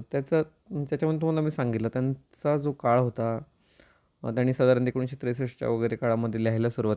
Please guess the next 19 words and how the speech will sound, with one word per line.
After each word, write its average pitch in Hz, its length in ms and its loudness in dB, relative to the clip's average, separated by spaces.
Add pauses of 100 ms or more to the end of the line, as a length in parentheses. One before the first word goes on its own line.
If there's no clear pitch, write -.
केलेली 101 280 -2
होती. 101 280 -4
मग 104 200 -2
त्या 113 80 0
काळातल्या 113 380 -2
चाली, 107 640 -2 (140)
रूढी, 110 680 -2 (680)
जातीव्यवस्था 110 680 0
सगळ्यांचं 147 840 0 (280)
जर, 123 400 0 (120)
अ, - 120 -4 (680)
अं, 110 360 -4 (100)
त्यांच्या 120 240 -4
पुस्तकातली 127 420 -2
मांडणी 117 320 2
पाहिली 104 340 -4
ना, 101 120 -8 (880)
तर - 60 -4
लेखकाच्या 143 880 2